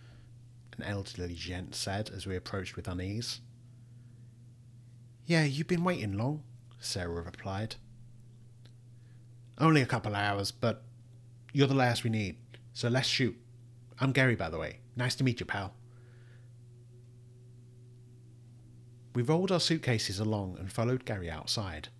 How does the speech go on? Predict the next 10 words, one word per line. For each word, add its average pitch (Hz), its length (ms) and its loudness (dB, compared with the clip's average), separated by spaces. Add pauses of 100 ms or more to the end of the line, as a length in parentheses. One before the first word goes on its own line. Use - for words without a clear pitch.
(540)
Intermingled 143 640 2
with 123 120 -2
the 113 60 -2
staff 123 440 2
we'd 104 80 0
be 101 140 -2
spending 101 360 0
the 95 80 -4
summer 131 260 4
with, 82 340 -4